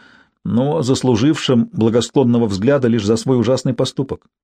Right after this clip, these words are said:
Брошенный принц, выросший в мире жестокости, вскормленный кошачьим молоком, бродивший по дворцу, как маленькое привидение.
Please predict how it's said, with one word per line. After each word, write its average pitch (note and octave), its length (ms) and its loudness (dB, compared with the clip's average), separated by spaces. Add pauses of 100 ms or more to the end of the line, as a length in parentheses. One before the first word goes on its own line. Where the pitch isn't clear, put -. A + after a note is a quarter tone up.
(680)
Брошенный E3 680 2
принц, D#3+ 680 -2 (920)
выросший D#3 720 2
в G#2+ 80 0
мире F3 240 2
жестокости, - 800 -4 (300)
вскормленный D#3 720 2
кошачьим B2+ 520 0
молоком, A#2 560 -2 (480)
бродивший C3 600 2
по C#3 120 -2
дворцу, C3+ 400 -2
как F3 180 -2
маленькое D#3+ 420 0
привидение. B2+ 640 0